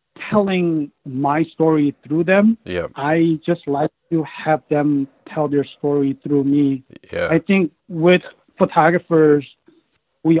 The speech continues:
Speaker 1: often use word storytellers a lot, and I think I really want to steer away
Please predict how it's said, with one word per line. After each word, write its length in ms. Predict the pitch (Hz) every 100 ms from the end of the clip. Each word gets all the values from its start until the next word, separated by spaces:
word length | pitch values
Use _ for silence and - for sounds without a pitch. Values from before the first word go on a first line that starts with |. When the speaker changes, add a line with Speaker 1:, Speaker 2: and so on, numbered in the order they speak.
| -
Speaker 1:
often 500 | 143 156 - 160 139
use 460 | 143 151 147 139 -
word 720 | 170 139 151 147 143 139 135 _ -
storytellers 680 | - 175 185 - 147 143 135
a 40 | 139
lot, 340 | 135 139 139
and 100 | 147
I 140 | 156
think 300 | 170 254 247 - _ _
I 380 | - 180 185 165 - _ _
really 440 | 170 151 196 202 143 139
want 280 | 156 170 -
to 320 | 170 156 143 - _ _ _ _ _ _ _ _ _ _ _ _
steer 220 | - 185
away 380 | 165 131 123 139